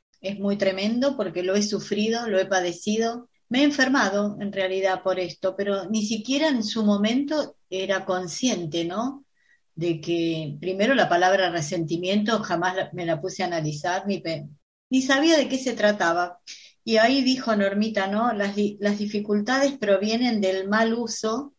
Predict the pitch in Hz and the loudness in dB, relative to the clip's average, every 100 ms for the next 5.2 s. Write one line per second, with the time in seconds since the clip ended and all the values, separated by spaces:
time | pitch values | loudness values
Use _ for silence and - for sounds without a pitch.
0 | _ _ - 185 185 180 165 175 175 - | _ _ -4 -2 0 -2 0 0 0 2
1 | 226 247 247 254 196 180 175 170 165 - | 2 2 0 0 2 2 2 0 0 -2
2 | 180 190 220 208 175 165 - 170 156 151 | 0 2 4 4 0 -4 -4 -4 -2 -6
3 | 151 _ _ - 202 196 208 202 208 208 | -10 _ _ -6 -2 2 0 2 0 2
4 | 208 233 269 285 233 220 226 214 190 175 | 2 2 2 2 2 2 2 0 0 -2
5 | 170 - | -4 -8